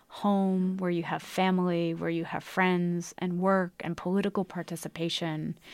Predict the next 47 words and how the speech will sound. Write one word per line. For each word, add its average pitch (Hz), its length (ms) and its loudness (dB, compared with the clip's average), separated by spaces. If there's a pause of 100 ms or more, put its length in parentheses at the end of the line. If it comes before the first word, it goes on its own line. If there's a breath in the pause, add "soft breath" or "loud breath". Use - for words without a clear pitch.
(460 loud breath)
And 190 260 6 (100)
I 208 80 10
wish 240 240 10
I 226 80 10
could 196 180 0
say 180 300 4
there 175 180 4
was 175 180 2
that - 220 0
queer 185 340 6
nirvana. 165 840 2 (280 loud breath)
I 202 100 10
wish 226 200 10
I 208 80 8
could 202 160 2
say 196 200 4
I 175 100 4
knew 180 160 6
where 165 180 2
that 160 220 0
was. 147 460 0 (380 loud breath)
But 190 120 8
I 185 80 8
think 214 220 4 (180)
for - 240 4
all 185 180 6
of 180 140 4
us, - 460 -2
it's - 240 2
just - 280 -2
home. 170 640 0 (240 soft breath)
It's - 200 0
what 214 180 8
we're 196 140 4
trying 185 260 2
to 180 80 2
do 175 220 4
in 165 100 0
our 160 140 -2
local 170 280 -2
communities 170 800 -2
and 190 120 2
in 180 120 4
solidarity 160 640 0
with - 180 -8
other - 200 -6
people. - 460 -10